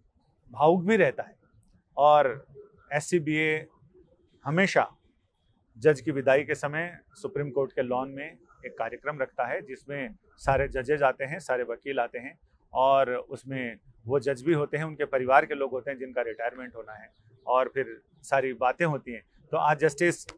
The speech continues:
नरीमन ने बहुत ही भावुक अंदाज में याद किया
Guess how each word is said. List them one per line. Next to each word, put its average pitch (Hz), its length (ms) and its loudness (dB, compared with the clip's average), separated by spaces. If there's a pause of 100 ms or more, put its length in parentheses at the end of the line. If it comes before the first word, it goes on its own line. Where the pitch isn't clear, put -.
(220)
नरीमन 180 360 2
ने 190 180 -2
बहुत 151 320 0
ही 165 60 2
भावुक 151 540 6 (420)
अंदाज 151 420 6
में 123 140 -12 (1200)
याद 143 240 8
किया 160 320 6